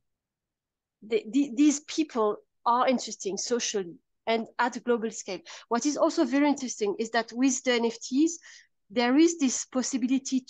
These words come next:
to, to register certificates at global scale,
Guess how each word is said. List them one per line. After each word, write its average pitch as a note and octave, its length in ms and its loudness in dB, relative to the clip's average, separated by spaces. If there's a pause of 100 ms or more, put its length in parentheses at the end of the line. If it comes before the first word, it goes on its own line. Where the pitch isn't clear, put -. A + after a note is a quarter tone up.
to, G#3+ 260 -6 (100)
to G#3+ 220 -8
register C#4+ 540 0
certificates A#3+ 840 -6
at A#3 180 -6 (180)
global B3+ 360 0
scale, G3 320 -8